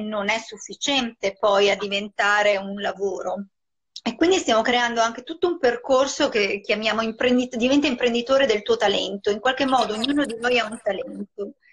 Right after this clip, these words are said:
Il talento non deve essere inteso come qualcosa di eccezionale, ma qualcosa che ognuno di noi ha e deve trovare per, per fare un, un, per, per vivere una vita bella, dove, dove vuoi vivere, no? Dove,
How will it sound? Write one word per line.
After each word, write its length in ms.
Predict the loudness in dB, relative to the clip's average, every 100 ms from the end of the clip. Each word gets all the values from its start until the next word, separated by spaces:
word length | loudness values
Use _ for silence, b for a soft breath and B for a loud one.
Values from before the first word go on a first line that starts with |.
| b b _ -10
Il 140 | -6
talento 400 | 2 2 2 2
non 140 | 0 2
deve 200 | 2 0
essere 260 | 0 -4
inteso 480 | -4 -2 0 2 0
come 580 | 0 0 2 4 4 2
qualcosa 460 | 2 0 2 2 2
di 160 | 0
eccezionale, 1120 | -2 -2 -4 -8 0 2 2 -2 -2 0 0 -2 B B
ma 220 | -2 -2
qualcosa 640 | 2 -2 2 2 4 2 -2
che 460 | 2 4 4 4 2
ognuno 360 | 0 2 2
di 140 | 0 0
noi 240 | 0 0
ha 180 | 0 0
e 60 | -2
deve 200 | -2 -2
trovare 640 | -4 -2 2 2 2 -2 -2
per, 300 | 0 0 2 0 0 -8 _ _ _ _ -18
per 180 | -4 -2
fare 380 | 2 2 2 -2
un, 220 | -4 -6 -6
un, 200 | -8 -2
per, 220 | -2 0
per 260 | 2 2 4
vivere 300 | 2 2 2
una 160 | 2
vita 240 | -2 -2 -4
bella, 720 | 0 0 0 -4 -4 -4 -6
dove, 480 | -2 4 4 2 -2
dove 200 | 2 2
vuoi 260 | 4 2
vivere, 600 | 0 -4 -4 -2 -2 -2
no? 260 | -2 -2 -2
Dove, 280 | 0 2 2